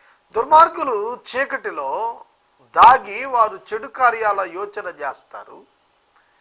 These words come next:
అంతేకాదు, వారు చెడు క్రియలను ప్రణాళిక చేసుకుంటారు. అంధకారంలో అన్నప్పుడు ఎవరికీ తెలియకుండా వారు ప్రణాళికలు చేస్తారు, కానీ విజయం వారి వశం కాదు,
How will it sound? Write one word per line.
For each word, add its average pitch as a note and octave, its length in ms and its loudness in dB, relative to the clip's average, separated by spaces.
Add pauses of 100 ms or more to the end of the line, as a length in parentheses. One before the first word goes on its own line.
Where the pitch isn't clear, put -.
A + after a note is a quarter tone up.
(400)
అంతేకాదు, A3 640 0
వారు F#3+ 600 -2 (180)
చెడు B3 240 -4
క్రియలను G#3+ 1000 -6 (360)
ప్రణాళిక G#3 460 0
చేసుకుంటారు. C#3+ 760 -20 (300)
అంధకారంలో G#3+ 760 -6
అన్నప్పుడు F#3 640 -14 (920)
ఎవరికీ B3 580 0
తెలియకుండా G3+ 800 -4
వారు F#3 260 0
ప్రణాళికలు G3+ 680 -2
చేస్తారు, D#3+ 580 -8
కానీ D#3 480 -12 (840)
విజయం A#3 480 -4
వారి F#3+ 220 2
వశం D#3+ 380 -8
కాదు, D3+ 420 -6